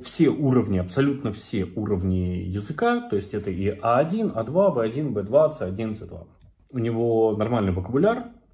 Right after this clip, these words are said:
плюс-минус интересная сценарическая работа,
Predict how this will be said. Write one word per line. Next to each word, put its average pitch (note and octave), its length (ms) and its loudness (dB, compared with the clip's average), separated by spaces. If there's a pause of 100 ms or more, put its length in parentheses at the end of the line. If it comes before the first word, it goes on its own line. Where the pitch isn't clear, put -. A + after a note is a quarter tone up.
(120)
плюс-минус A#2+ 760 2 (200)
интересная A2+ 960 -2
сценарическая G#2+ 800 -4
работа, A3+ 480 0